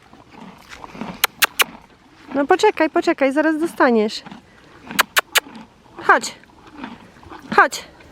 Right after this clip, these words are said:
Nie odganiaj jej, dostać. Masz. Szybko.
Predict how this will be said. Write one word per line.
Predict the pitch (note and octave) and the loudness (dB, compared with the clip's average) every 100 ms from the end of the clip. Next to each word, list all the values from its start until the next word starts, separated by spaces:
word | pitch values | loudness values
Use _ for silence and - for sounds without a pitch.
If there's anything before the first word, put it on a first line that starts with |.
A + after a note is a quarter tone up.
| - - - | -20 -20 2
Nie | C#4+ F4 | 6 6
odganiaj | F#4 E4+ G#4+ G4 E4+ D4 | 4 4 4 4 2 -2
jej, | C4+ B3 | -4 -6
dostać. | D4 - B3+ - - - - - - - - - - | -8 -6 -8 -10 -20 -20 -20 -20 -20 -20 -20 -6 2
Masz. | C4+ - - - - - - - - - - - - - - - - | 2 0 -14 -20 -20 -20 -20 -20 -18 -18 -12 -12 -12 -20 -20 -20 -6
Szybko. | - F#4+ - G4 | 0 2 4 4